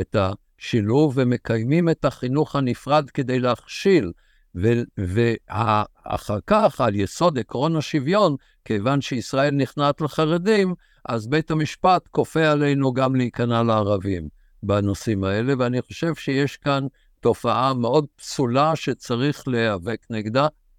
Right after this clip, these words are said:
אבל אני לא תולה הרבה תקוות בהתערבות, אולי צריך למנוע דברים מסוימים, אבל אי אפשר להחדיר לשם, אה, את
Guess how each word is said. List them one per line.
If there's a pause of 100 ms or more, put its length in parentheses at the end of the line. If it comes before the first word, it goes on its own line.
(120)
אבל (540)
אני (120)
לא (120)
תולה
הרבה (200)
תקוות
בהתערבות,
אולי
צריך
למנוע (400)
דברים
מסוימים,
אבל
אי
אפשר
להחדיר
לשם, (720)
אה, (720)
את